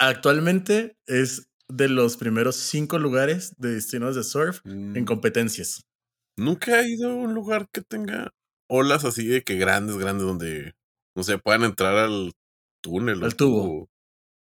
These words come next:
Speaker 2: No, yo en, en, me tocó verlo en Indonesia.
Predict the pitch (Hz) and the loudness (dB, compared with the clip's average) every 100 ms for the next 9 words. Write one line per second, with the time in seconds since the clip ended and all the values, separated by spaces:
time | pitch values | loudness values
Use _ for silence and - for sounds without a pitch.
0 | _ 107 110 113 110 110 113 110 - 104 | _ -4 -2 0 0 -2 -2 -4 -4 -4
1 | 104 98 98 101 110 - 113 104 113 113 | -4 -4 -4 -6 -6 -8 -6 -2 -2 -2
2 | 120 123 127 123 - 113 110 113 107 101 | -2 0 -2 -4 -8 -8 -4 -4 -4 -4
3 | 92 92 92 - | -4 -6 -8 -10